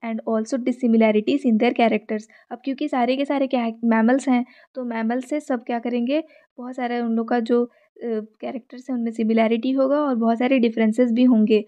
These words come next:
This means offsprings of organism differ from one another and from their parents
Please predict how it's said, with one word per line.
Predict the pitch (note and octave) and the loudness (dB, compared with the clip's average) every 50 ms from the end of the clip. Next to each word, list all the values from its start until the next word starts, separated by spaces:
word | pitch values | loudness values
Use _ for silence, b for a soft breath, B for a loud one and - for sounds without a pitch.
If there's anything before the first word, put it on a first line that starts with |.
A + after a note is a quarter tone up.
| B B B B B B A#3+ | B B B B B B -12
This | B3 D4 C#4+ C4+ | -12 -10 -8 -6
means | A#3+ A#3 A3+ A#3 C4 D4 - - - | -4 -2 -2 -2 -4 -4 -6 -6 -4
offsprings | A3+ A3+ A3+ A3+ - - C#4+ D4+ C#4+ C#4+ C4 | -2 -2 -4 -4 -6 -6 -6 -4 -2 -4 -2
of | B3+ B3 A#3 | -2 0 0
organism | A3+ A3 A3+ A3+ A3 G#3+ G#3+ B3 B3 B3 A#3 | 2 2 2 2 2 2 2 0 0 0 0
differ | A#3+ A3+ A3+ A3+ A3+ A3+ | 0 0 0 -2 -2 -2
from | - A#3+ A3+ A3 | 0 0 2 2
one | A3+ A3+ A3 A3 A3+ A3 | 4 4 4 4 4 4
another | A3 A3+ A3+ A3+ C4 D4 D#4+ - b b b b b b b b - | 4 2 2 2 2 2 0 0 b b b b b b b b -14
and | A#3+ A#3+ A#3+ | -12 -10 -10
from | B3 - - D4+ D#4+ E4+ E4 | -10 -8 -8 -8 -8 -6 -2
their | D4 C4+ C4+ C4 C4 B3 | 0 0 0 0 2 2
parents | A#3 A3+ A3+ A3 G#3+ G#3+ G#3 G#3 | 2 2 2 2 2 0 0 -2